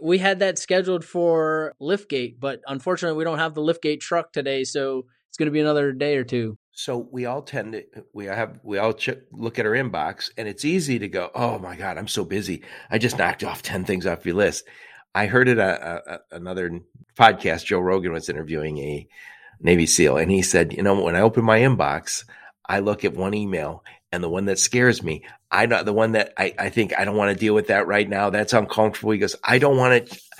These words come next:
Speaker 2: he goes, "I'm like everybody else. I don't wanna do that." He goes,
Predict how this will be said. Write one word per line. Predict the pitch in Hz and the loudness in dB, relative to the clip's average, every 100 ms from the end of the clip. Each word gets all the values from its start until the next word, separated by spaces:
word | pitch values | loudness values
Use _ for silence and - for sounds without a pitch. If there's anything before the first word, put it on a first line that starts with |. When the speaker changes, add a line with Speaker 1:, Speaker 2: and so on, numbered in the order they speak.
| - | -4
Speaker 2:
he | 123 | 2
goes, | 110 | 4
"I'm | 117 | 6
like | 123 123 | 6 8
everybody | 123 123 123 123 | 8 8 8 8
else. | 110 - | 6 4
I | 101 | 2
don't | 110 | 2
wanna | 110 104 | 2 0
do | 113 117 | 0 0
that." | 82 67 - | -2 -8 -12
He | 104 90 | -10 -8
goes, | 90 85 | -8 -8